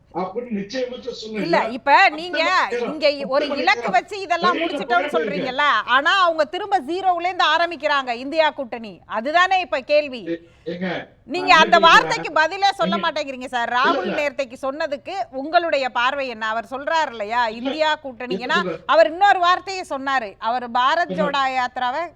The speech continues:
Speaker 2: காஷ்மீர்ல தான் நிறைவு செய்கிறார். அப்ப சொன்னாரு, "வெறுப்பு சந்தையில் அன்பை விதைக்க வந்திருக்கிறேன்னு." அதே வார்த்தையை தான் அவர் நேற்றைக்கு திரும்ப சொல்றாரு, "இந்த அன்பால உங்களுடைய நோக்கத்தை முறியடிச்சிருக்கிறோம்னு" சொல்றாரு.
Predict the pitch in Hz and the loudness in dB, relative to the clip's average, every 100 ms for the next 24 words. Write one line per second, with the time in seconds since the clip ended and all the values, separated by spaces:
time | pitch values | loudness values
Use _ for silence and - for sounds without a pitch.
0 | _ 247 240 - 311 277 262 277 277 247 | _ -8 -8 -10 -10 -6 -4 -4 -6 -6
1 | 269 285 - 233 208 214 254 240 220 247 | -8 -8 -12 -14 -6 -2 0 -2 -6 -12
2 | 240 240 262 240 233 320 359 370 277 247 | -10 -2 -2 -2 -6 -6 -8 -12 -10 -10
3 | 247 277 262 226 240 262 226 214 226 240 | -12 -6 -4 -4 -8 -12 -10 -14 -12 -10
4 | 214 208 202 190 190 185 175 _ _ _ | -10 -12 -14 -14 -14 -14 -18 _ _ _
5 | 196 226 277 330 392 330 302 302 302 285 | 0 2 8 8 8 6 2 0 -2 -2
6 | 349 294 254 269 269 285 233 285 311 311 | -2 -4 -6 -10 -8 -12 -10 -12 -6 -4
7 | 262 240 226 220 220 214 269 330 320 294 | -2 -2 -2 -2 0 0 0 -2 0 0
8 | 302 392 427 269 269 302 277 262 247 240 | 0 0 0 -2 -2 -2 -2 -6 -8 -6
9 | 311 320 - 311 269 294 294 247 220 202 | -6 -6 -6 -6 -6 -6 -6 -6 -14 -10
10 | 208 277 233 180 175 | -10 -10 -14 -12 -14